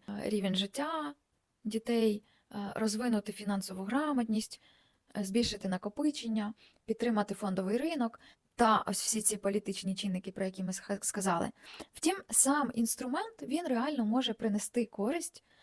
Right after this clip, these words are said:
багатьом сім'ям, багатьом дітям. І якщо раптом ви не американці, ви не живете в Америці, і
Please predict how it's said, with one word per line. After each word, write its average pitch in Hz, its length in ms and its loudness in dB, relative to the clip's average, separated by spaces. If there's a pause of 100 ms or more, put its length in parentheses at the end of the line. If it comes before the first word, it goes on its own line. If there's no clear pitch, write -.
(200)
багатьом 220 560 2
сім'ям, 208 580 -4
багатьом 214 540 -2 (180)
дітям. 202 520 -2 (1200)
І 269 320 4 (300)
якщо 233 420 4
раптом 233 480 4
ви 214 420 2 (840)
не 247 340 10
американці, 220 640 6
ви 185 80 4
не 220 100 10
живете 208 340 4
в 294 40 6
Америці, 202 680 4 (500)
і 220 600 -2